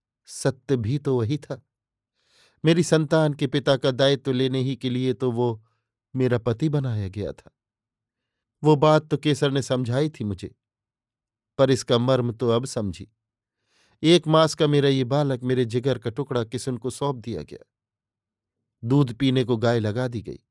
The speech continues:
कृत्रिम उपचारों से मेरा दूध सुखा दिया गया। मेरा यौवन ढल ना जाए,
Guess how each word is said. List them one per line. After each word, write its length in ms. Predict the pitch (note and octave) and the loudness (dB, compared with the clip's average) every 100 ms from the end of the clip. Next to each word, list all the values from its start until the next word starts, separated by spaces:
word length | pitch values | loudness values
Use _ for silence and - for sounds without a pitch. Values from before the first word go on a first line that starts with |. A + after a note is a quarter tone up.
| _ _ _ _ _ _ - | _ _ _ _ _ _ -4
कृत्रिम 460 | C#3 C#3 C3+ C3 | -4 -2 0 0
उपचारों 440 | B2+ A2 C#3 B2+ B2+ | 0 0 0 2 0
से 160 | C3 | -2
मेरा 220 | B2 A#2+ A#2 | -2 0 -2
दूध 420 | A#2 B2 A2 - _ _ _ | -2 -2 -2 -6 _ _ _
सुखा 460 | - - C3+ C#3+ C#3+ | -18 -10 -8 -4 -4
दिया 240 | C3 F#2+ | -4 -6
गया। 180 | C#2+ - _ _ _ _ _ _ _ _ _ - | -8 -16 _ _ _ _ _ _ _ _ _ -2
मेरा 260 | C3+ D#3 E3 | 4 6 6
यौवन 460 | D3+ D3 D3+ D#3 | 8 6 6 2
ढल 160 | B2+ D3 | 2 2
ना 160 | D3+ | 2
जाए, 320 | B2 G#2+ F2+ | 0 -4 -8